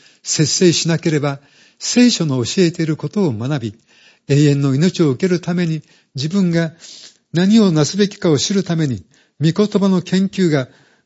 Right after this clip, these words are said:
できるほどに精神も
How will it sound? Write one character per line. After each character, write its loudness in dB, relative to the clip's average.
で 4
き -2
る 2
ほ 0
ど 0
に -4
精 4
神 -2
も -2